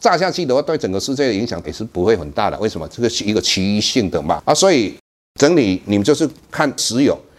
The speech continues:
那石油的话，到底它会慢慢的从一百二十块、一百一十块，如果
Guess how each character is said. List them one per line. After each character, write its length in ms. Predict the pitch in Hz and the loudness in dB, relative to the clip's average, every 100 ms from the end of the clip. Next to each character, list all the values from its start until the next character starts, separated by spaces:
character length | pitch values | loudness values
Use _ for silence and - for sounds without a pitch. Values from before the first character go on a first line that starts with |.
| - - | -14 0
那 120 | 165 | 2
石 220 | - 165 | 2 2
油 100 | 156 | 4
的 100 | 110 | 4
话， 240 | 151 160 - _ | 2 0 -4 _
到 160 | 185 131 | -4 -2
底 100 | 90 | -4
它 120 | 127 | -8
会 220 | 123 160 | -4 -4
慢 200 | 135 156 | -2 -2
慢 300 | 147 147 127 110 | -2 -2 -2 -2
的 200 | 92 - | -2 -4
从 200 | - 107 151 | -4 -2 -2
一 40 | |
百 200 | 151 95 | -2 0
二 160 | 123 143 | 2 0
十 160 | 101 | -2
块、 280 | 95 147 120 | -6 -4 -4
一 80 | 139 | -6
百 180 | 131 92 | -6 -6
一 100 | 110 | -6
十 140 | 107 | -6
块， 180 | - 120 - | -6 -6 -6
如 140 | 98 143 | -4 0
果 220 | - | 0